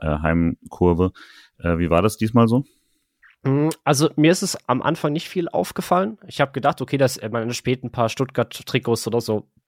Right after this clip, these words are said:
Speaker 1: Mhm.
Speaker 2: aber das hat man halt bei größeren Gästevereinen grundsätzlich immer.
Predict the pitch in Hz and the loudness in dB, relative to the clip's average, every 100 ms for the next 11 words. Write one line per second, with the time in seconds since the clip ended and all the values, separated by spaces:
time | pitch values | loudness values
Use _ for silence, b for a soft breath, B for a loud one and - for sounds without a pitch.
0 | - 107 113 117 123 - 110 107 101 - | -4 0 0 0 -2 -2 -2 0 -2 -2
1 | 107 107 98 104 - 110 104 - - 101 | 0 0 -2 -4 -2 0 -2 -2 -2 0
2 | 98 104 - 110 - 104 107 143 151 | 0 -6 -4 -4 -4 -6 -6 -4 -4